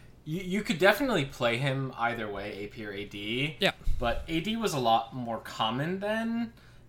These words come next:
Speaker 1: Um, and man, a, a two-second stun on, like, a three-second cooldown with your,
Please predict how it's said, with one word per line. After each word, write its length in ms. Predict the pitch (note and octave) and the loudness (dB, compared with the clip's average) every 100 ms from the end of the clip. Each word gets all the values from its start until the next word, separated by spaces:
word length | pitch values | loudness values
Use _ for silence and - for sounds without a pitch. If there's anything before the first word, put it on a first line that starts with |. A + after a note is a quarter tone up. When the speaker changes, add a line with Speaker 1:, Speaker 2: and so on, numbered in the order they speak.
| - - | -12 -2
Speaker 1:
Um, 420 | B2 A#2 A2 A2 - | 0 2 0 -2 -4
and 240 | B2 A2+ | -4 -2
man, 260 | C3 D#3+ A#2+ | 2 4 6
a, 340 | A2+ G#2 G#2 - | 6 6 4 2
a 120 | A2+ - | -4 -2
two-second 580 | - C#4 C#4 C#4 F3 D3 | -2 -2 2 2 2 -2
stun 400 | - B2+ C#3 B2 | 2 4 4 4
on, 140 | A2+ | 2
like, 160 | A2 A2 | 0 -2
a 60 | - | -6
three-second 680 | B2 C3 C3+ C3 B2 A#2 - | -2 0 2 2 0 -2 -8
cooldown 560 | A2+ A#2+ B2 A2+ A2 | -8 0 2 2 0
with 180 | A2 - | -6 -4
your, 280 | A2+ A2+ | -2 -2